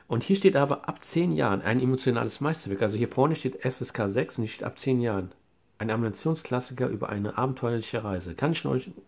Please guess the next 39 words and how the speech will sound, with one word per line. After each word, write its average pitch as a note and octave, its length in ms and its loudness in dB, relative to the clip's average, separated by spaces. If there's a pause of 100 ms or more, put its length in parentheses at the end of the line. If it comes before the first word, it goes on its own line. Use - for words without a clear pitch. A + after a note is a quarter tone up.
kann C#3+ 160 2
ich C#3+ 120 -2
nur C3+ 120 4
<laughs> - 40 0
unterschreiben. A#2+ 680 4 (600)
Dann G#2 100 -2
steht C3 160 2
hier C#3 100 2
oben A#2 200 6
noch, A2 280 2 (100)
„Nach G#2+ 160 0
dem G#2+ 260 0
Weltbestseller B2+ 1040 0
von G#2 220 -2
Richard A#2 360 0
Adams.“ F3+ 480 0 (460)
Bonus C3+ 300 6
haben A#2 100 2
wir G#2 80 2
Deutsch A#2 320 6
Originaltrailer, A2 680 0
eine G#2+ 160 2
Unterhaltung A#2+ 680 0
mit A2 160 -4
dem G2 100 0
Filmemacher, C#3+ 640 2
Interview A2+ 320 0
mit G#2+ 160 -2
Martin G#2+ 360 0
Rosen C#3+ 520 4 (460)
und A2 280 0 (240)
Guillermo B2 760 4
del G#2+ 200 2
Toro, D3 380 4
spricht - 240 -4
man A2 100 0
das - 80 -6
so - 120 -2
aus? C3+ 300 0